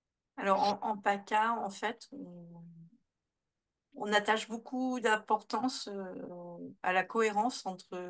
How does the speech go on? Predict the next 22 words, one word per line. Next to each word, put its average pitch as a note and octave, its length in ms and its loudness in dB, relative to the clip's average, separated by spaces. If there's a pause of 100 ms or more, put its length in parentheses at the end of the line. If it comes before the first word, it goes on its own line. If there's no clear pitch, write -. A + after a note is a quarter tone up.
(180)
la E3+ 140 -4
lettre G3+ 260 -2
de G#3+ 60 -2
motivation G3+ 640 -4
et G#3 80 2
l'entretien. G3 520 -4 (560)
Donc, F3+ 120 -8
si A3+ 120 -4
certains A3+ 380 4
se A#3 160 -4
disent, « G3+ 500 -4
Oui, G#3 120 -2
la F#3+ 100 0
lettre G3 300 -2
de G3 40 -6
motivation, G3 520 -4
je - 80 -10
suis - 80 -12
pas F3+ 160 0
très G3+ 240 -2
à F#3+ 100 0
l'aise, G3 300 0